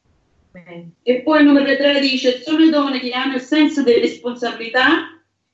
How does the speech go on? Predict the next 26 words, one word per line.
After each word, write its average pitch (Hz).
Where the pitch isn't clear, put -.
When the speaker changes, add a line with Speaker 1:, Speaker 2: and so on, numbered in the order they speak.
Speaker 2:
e -
compiono 269
fino 240
alla 214
fine." 175
Speaker 1:
Amen. 185
Speaker 2:
Quando 311
Davide 247
dette, 240
eh, -
cioè, 233
padre 262
di 240
Davide 226
dette 247
l'ordine 220
che 196
doveva 226
andare 214
dai 196
suoi 254
fratelli, 247
se 277
leggete 294
verso 277
venti, 208